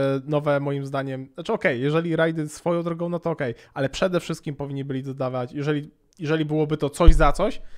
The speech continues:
to zamiast tego moim zdaniem powinni byli dodawać, e, nowe, e, nowe historie, nowe dungeony, e, nowe krainy. Podejrzewam, że generalnie będą je jeszcze dodawać, tylko znowu zrobią pewnie z-, już teraz zrobią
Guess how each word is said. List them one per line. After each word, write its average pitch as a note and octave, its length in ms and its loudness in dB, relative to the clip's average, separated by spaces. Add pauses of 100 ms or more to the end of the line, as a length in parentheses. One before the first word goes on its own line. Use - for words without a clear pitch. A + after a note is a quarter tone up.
(140)
to D3+ 100 0
zamiast E3 380 2
tego D#3 180 0
moim D3+ 260 -2
zdaniem D#3 200 -6
powinni C#3+ 280 -6
byli C3+ 240 -6
dodawać, C3 480 -4 (320)
e, C3 160 0
nowe, C3 280 0
e, B2 840 -2 (340)
nowe C3 200 0
historie, C#3+ 720 2
nowe C3+ 220 0
dungeony, C#3+ 800 4 (240)
e, B2+ 180 -2
nowe C3 180 -2
krainy. C#3+ 640 4 (1040)
Podejrzewam, E3 400 2
że E3 140 4
generalnie E3+ 340 4
będą E3 260 2
je D#3 60 4
jeszcze D#3 200 0
dodawać, D#3+ 320 -2
tylko D#3+ 160 -6
znowu D#3 200 -2
zrobią D3+ 320 0
pewnie D3+ 320 -2
z-, D3 200 -10 (120)
już D#3+ 260 -8
teraz E3+ 260 2
zrobią D#3+ 500 -2